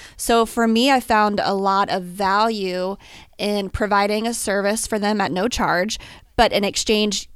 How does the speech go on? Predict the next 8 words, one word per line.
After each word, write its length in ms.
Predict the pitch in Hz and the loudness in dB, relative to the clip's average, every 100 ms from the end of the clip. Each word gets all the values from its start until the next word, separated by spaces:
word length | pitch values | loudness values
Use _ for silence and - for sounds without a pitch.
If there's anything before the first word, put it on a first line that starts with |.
| - | -2
getting 320 | 226 196 196 - | 0 0 -2 -2
all 140 | 196 | -2
of 100 | 185 | 0
that 140 | 185 - | -2 -2
advertising 920 | 180 190 185 185 185 190 170 175 - - | -4 -4 -6 -6 -6 -6 -8 -8 -8 -4
opportunity 640 | 196 190 - 185 170 165 | -4 -4 -8 -8 -8 -8
with 180 | - - | -10 -8
them. 260 | - - | -10 -10